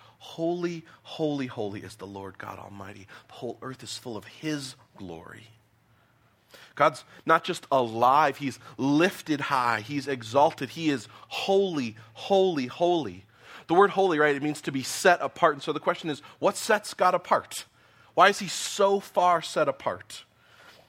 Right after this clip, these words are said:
John Piper, I just think, really helpfully articulates it this way. He says, "God's holiness is his intrinsic, infinite, and transcendent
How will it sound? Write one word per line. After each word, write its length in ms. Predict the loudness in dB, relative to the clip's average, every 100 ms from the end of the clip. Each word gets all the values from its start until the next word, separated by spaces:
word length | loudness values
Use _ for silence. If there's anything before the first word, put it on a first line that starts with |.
| -4
John 180 | 0 4
Piper, 280 | 4 4 2
I 60 |
just 160 | 0 -4
think, 160 | -8 -6
really 220 | -4 -2
helpfully 420 | -2 -2 -4 -4
articulates 560 | -4 -6 -12 -8 -8 -10
it 120 | -12
this 180 | -12 -12
way. 80 | -12
He 140 | -12
says, 360 | -8 -8 -8 -16 -20 -20 -20 -2
"God's 240 | 0 0
holiness 760 | -4 -2 -2 -2 -8 -10 -12 -16 -18 -10
is 180 | -8 -6
his 220 | -6 -6
intrinsic, 880 | -10 -10 -12 -8 -6 -6 -8 -8 -14 -20 -20 -20 -6
infinite, 640 | -6 -4 -6 -4 -4 -8 -20 -14 -8
and 180 | -8 -8
transcendent 1000 | -10 -10 -10 -10 -6 -6 -6 -14 -16